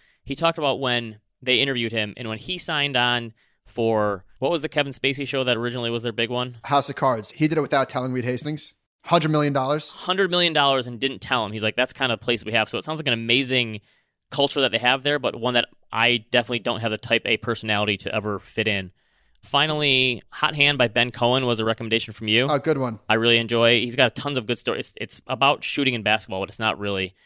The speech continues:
Speaker 1: And the story about the guy who created N B A Jam video
Speaker 2: That's
Speaker 1: game
Speaker 2: so cool.
Speaker 1: was amazing. Finally, we finished Dark. I don't know how they did it,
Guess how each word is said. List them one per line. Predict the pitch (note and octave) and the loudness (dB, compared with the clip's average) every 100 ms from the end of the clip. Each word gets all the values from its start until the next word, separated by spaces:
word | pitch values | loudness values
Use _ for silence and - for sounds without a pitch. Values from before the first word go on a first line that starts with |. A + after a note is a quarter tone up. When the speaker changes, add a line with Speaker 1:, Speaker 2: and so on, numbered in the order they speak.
| _ - | _ -2
Speaker 1:
And | A#2 G#2+ A2 | 2 2 0
the | A#2 - _ | -4 -8 _
story | - E3+ F3 | -10 -4 0
about | D#3 | 0
the | A#2 | 2
guy | A#2+ B2 | 2 2
who | |
created | A#2+ - B2 B2 | 0 2 4 4
N | A#2+ A#2 | 0 0
B | A#2 | 0
A | |
Jam | G#2+ G#2 G#2 A#2+ B2+ G#2+ | 0 2 2 0 -2 0
video | A2 C3+ | 2 4
Speaker 2:
That's | C#3 | 4
Speaker 1:
game | D3 | 4
Speaker 2:
so | C3+ | 2
cool. | - C3 A#2 - | -2 -4 -4 -2
Speaker 1:
was | A#2+ A#2 | -2 0
amazing. | A2 A2 A#2+ C3+ D3 D3 _ _ _ _ | 0 0 0 0 -4 -8 _ _ _ _
Finally, | D#3+ D#3+ | 0 2
we | B2+ | 0
finished | A#2 D#3+ D3+ A#2 | -2 -2 -2 2
Dark. | B2 G2 - - _ _ - | 4 4 0 -16 _ _ -2
I | D#3 | 0
don't | G3+ | 2
know | F3 | 0
how | D3+ D3+ | 2 2
they | C3+ | 2
did | A2 G#2+ | 0 0
it, | F2 - | -2 -6